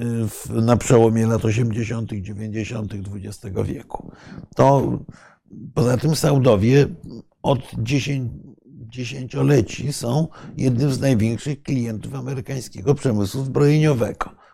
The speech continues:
kupując dużo i drogo. Natomiast, y, w pewnym momencie Arabia Saudyjska, szczególnie w kontekście ko-, konfliktu w Jemenie,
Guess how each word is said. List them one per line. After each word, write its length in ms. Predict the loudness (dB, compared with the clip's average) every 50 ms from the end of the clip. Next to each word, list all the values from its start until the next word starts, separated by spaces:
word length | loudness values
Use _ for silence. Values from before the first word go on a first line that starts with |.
| _ -4
kupując 580 | -2 -2 0 2 2 2 2 2 0 0 0 2
dużo 640 | 6 6 6 6 6 2 2 2 2 0 0 0
i 100 | 0 0
drogo. 360 | 2 2 2 0 -2 -4 -8 -14 -20 _ _ _ _ _ _ _ _ _ _ _ _ _
Natomiast, 880 | -10 -4 -4 0 2 4 4 4 2 0 0 2 0 0 0 -4 -8 -6
y, 260 | -2 0 0 2 0 -2 -4 -10 -20 -20 -20 -20 _ _ _ _ _ _ _ _ _ _ -20 -16
w 60 | -4
pewnym 420 | 0 2 4 4 4 4 4 4
momencie 840 | 4 4 4 4 4 4 2 0 -2 -4 -8 -8 -6 -4 -4 -4 -6 -8 _ _ _ -20 -20 -8
Arabia 420 | -2 0 2 4 4 6 6 6 6
Saudyjska, 840 | 4 4 2 2 2 0 -2 -4 -6 -8 -12 -14 -14 -12 -10 -10 -10
szczególnie 680 | -8 -2 2 2 4 6 8 8 8 8 8 6 6 4
w 60 | 2
kontekście 600 | 0 0 0 2 2 0 0 0 -2 -4 -2 -2
ko-, 500 | 0 0 0 0 2 4 4 4 4 2 2
konfliktu 580 | 2 2 2 2 2 0 0 0 -2 -2 -2
w 60 | 0 0
Jemenie, 720 | 0 0 0 0 -2 -4 -6 -8 -10 -10 -10 -10 -10